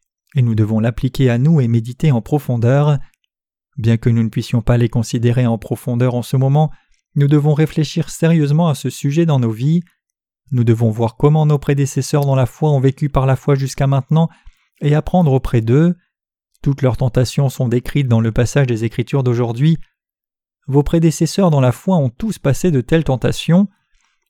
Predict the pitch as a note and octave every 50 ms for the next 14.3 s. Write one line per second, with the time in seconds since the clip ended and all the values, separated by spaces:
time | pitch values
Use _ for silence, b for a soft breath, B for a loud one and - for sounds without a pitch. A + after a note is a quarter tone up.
0 | _ - C#3 B2 A#2 A2+ A2 A2 - - C#3 C3+ A#2+ A#2 A2+ G#2+ - A#2+ - C3
1 | A#2+ - - C3+ C3 - A2+ A2 A2 A2 A2+ A#2+ C3+ C#3 C3 A#2 A#2 - - A#2
2 | A2+ - - B2+ B2 C3+ C#3 B2+ A#2+ A2+ B2 B2 C3 D3 D#3+ D#3+ D3+ - - _
3 | _ _ _ _ _ _ _ _ _ - - - A#2+ A2+ - B2+ A#2 - - C3+
4 | C3+ A#2+ A#2+ A#2 - - B2 A#2 A2+ A#2+ C3 B2 A2+ A2+ A2 A#2 A#2 A2+ A2+ C3+
5 | D3 C3+ A2+ A#2 A2+ A#2 C3 C3+ C3 B2 A#2 A#2+ A#2 - - - D3+ D#3 D3 B2+
6 | A#2+ A2+ C3 B2+ A#2 A#2 A#2+ A#2+ C3+ C3+ B2+ A#2+ A#2+ A2 - - B2 A#2 A#2 B2+
7 | C3 - C3 B2 B2+ B2 - C#3 B2+ C3 D3 D#3 D#3+ D#3 - _ _ _ _ _
8 | _ _ _ _ _ _ _ _ _ - C3 B2 B2 A#2 - C#3 D3+ D#3+ D3+ -
9 | _ _ _ _ _ - G3 F3+ F3 - - F3 F3+ D#3+ D#3 D3 C#3 D3 C#3+ C#3
10 | - D#3+ D3+ D3 D3+ C#3+ - - D#3 D3 D3 C#3+ C3+ C3+ D#3 D#3 D3+ C#3+ C#3+ C#3+
11 | - _ _ _ _ _ _ - - C3+ B2+ C3+ C#3+ D#3 D3+ D3 C#3+ C#3+ C#3+ C3+
12 | - - - F3 F3+ B B B B B B B B B - D3+ C3 C3+ C#3+ C#3
13 | D3 C#3+ C#3 C#3+ C#3 C3+ C#3 C3+ C#3 - F#3+ F#3 - - D3 - - C#3+ C3 -
14 | - D#3 E3+ F3+ - -